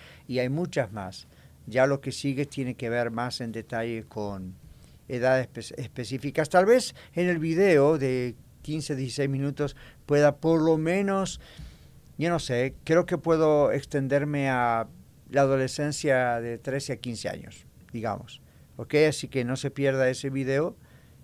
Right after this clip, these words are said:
Y si usted tiene adolescentes un poco más grandes, ah, bueno, ok, está bien, en otro momento podemos hablar o haga la pregunta y si le interesa el viernes podemos hablar de ese tema también,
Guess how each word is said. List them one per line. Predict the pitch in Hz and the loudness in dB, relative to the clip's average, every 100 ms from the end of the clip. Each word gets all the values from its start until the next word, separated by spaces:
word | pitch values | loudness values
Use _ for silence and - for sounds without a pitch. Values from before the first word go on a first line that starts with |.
| - | -14
Y | 113 | -12
si | 123 | -10
usted | 113 127 | -6 -6
tiene | 143 135 | -2 2
adolescentes | 131 120 - 117 131 - | 2 0 -4 -8 -8 -8
un | 127 | -8
poco | 131 127 | -4 -4
más | 127 123 | -2 0
grandes, | 131 143 143 156 147 - - - - - - | 2 2 2 0 -2 -14 -20 -20 -20 -20 -12
ah, | - 120 117 117 117 117 | -4 -2 0 0 0 0
bueno, | 131 131 151 156 | 0 2 0 -2
ok, | 135 | -2
está | 131 127 131 139 | -2 -2 0 2
bien, | 135 127 147 | 2 2 -2
en | 135 | -4
otro | 120 117 127 | -6 -6 -6
momento | 120 123 110 123 | -6 -6 -8 -6
podemos | 117 117 113 117 | -6 -6 -6 -4
hablar | 123 170 | 4 6
o | 180 | 8
haga | 156 151 | 6 4
la | 143 | 2
pregunta | 135 135 185 214 - | 0 -2 -2 -2 -2
y | 156 123 123 117 | 0 -2 -6 -8
si | - | -8
le | 120 | -8
interesa | 117 123 123 135 143 | -6 -4 -4 -2 -2
el | |
viernes | 120 123 127 | 0 -2 -2
podemos | - 110 107 - | -4 -6 -6 -4
hablar | 113 131 | 0 0
de | 151 | 0
ese | 147 | -4
tema | 160 240 220 | 0 0 0
también, | 135 110 98 | -2 -6 -6